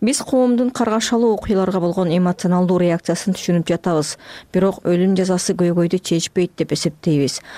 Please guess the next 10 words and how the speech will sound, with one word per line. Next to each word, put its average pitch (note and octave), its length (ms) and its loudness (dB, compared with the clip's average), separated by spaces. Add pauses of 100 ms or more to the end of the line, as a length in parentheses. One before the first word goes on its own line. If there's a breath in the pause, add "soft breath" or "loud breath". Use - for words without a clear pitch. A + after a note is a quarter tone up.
(160 loud breath)
Андан E3+ 340 -4
көрө F3+ 240 0
тергөөнүн E3+ 560 0 (160)
сапатын E3 560 -2
жакшыртып, F3+ 560 -4 (400 loud breath)
кылмышкерди A#3 560 0
жазадан F#3+ 400 0
качып - 400 -6
кутулбасын E3+ 560 -2
камсыздап, E3 640 -4